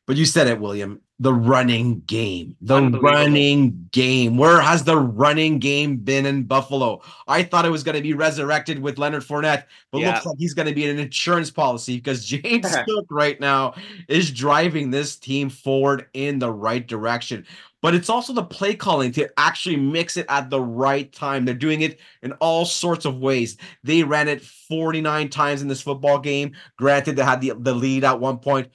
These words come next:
Speaker 1: pretty much, uh, what, it was a twenty-one to three at halftime. So, you know, when you got that good of a lead, yeah, you can milk that clock, and that's exactly what they did. Dak Prescott, on the other hand, having one of those games where, you know,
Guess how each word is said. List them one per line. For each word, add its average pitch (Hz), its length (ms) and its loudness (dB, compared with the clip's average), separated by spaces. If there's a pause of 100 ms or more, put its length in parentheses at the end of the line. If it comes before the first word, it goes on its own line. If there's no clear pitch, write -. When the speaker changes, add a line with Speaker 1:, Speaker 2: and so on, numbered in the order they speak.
(240)
Speaker 1:
pretty 156 160 -6
much, 139 300 -2
uh, 117 240 0 (240)
what, 104 120 -8
it 101 40 -10
was 90 100 -12
a 95 40 -18
twenty-one 135 540 0
to - 80 -8
three 135 500 0 (140)
at 127 180 2
halftime. 127 640 0
So, 117 320 -4 (260)
you 139 120 -2
know, 135 100 2
when 135 160 0
you 135 80 0
got 139 240 0
that 139 260 0
good 139 140 -2
of 123 80 -2
a - 20 -4
lead, 123 320 -2
yeah, 120 120 -2
you 120 180 -2
can 120 180 -2
milk 123 260 -2
that 113 220 -6
clock, 117 320 -2
and 113 140 -8
that's 117 160 -10
exactly 117 520 0
what 113 280 0
they 110 160 -2
did. 113 420 -4 (520)
Dak 165 320 2
Prescott, 180 440 0
on 131 120 2
the 135 100 2
other 131 180 0
hand, 135 300 0
having 135 360 -2
one 139 120 0
of 143 80 -4
those 143 240 -6
games 131 380 -4
where, 120 220 -2
you 131 140 -8
know, 110 300 -8